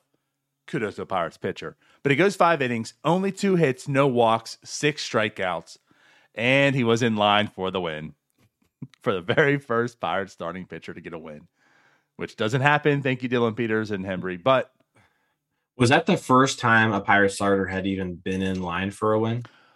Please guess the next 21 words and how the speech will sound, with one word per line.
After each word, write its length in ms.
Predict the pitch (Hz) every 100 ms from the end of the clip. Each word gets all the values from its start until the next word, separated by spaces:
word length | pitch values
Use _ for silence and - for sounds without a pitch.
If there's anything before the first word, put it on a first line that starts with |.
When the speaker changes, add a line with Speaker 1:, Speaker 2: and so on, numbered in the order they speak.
| _ _ 131
Speaker 1:
Uh, 180 | 127 135
you 100 | 135
know, 160 | 135
that's 200 | 127 135
a 20 | -
good 160 | 135
question. 300 | - 147 131
If 60 | 110
he's 160 | 110 92 -
ever 160 | 117
been 180 | 95 113
in 160 | 104 92
line, 580 | 90 95 98 101 104 107 -
I 340 | 101 107 92 _ _ _ 82
Speaker 2:
I 140 | 90
think 460 | - - 107 135 110
it 100 | -
Speaker 1:
I 120 | 110
Speaker 2:
was. 720 | - 85 80 - - - - 104
Speaker 1:
I 80 |
can't 720 | 104 - 143 139 143 131 -